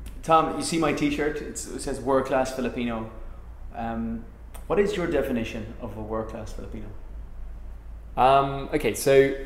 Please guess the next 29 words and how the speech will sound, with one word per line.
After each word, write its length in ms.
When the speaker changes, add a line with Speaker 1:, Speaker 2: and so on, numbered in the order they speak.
Speaker 2:
for 160
me, 560
we 140
all 80
know 180
what 200
world 360
class 360
means, 380
right? 320
World 280
class 480
is, 680
um, 640
about, 540
uh, 380
high 180
quality, 520
Speaker 1:
Yeah. 120
Speaker 2:
something, 420
you 80
know, 120
efficiency, 720
whatever 320
it 80
might 180
be. 140
And 280
so 200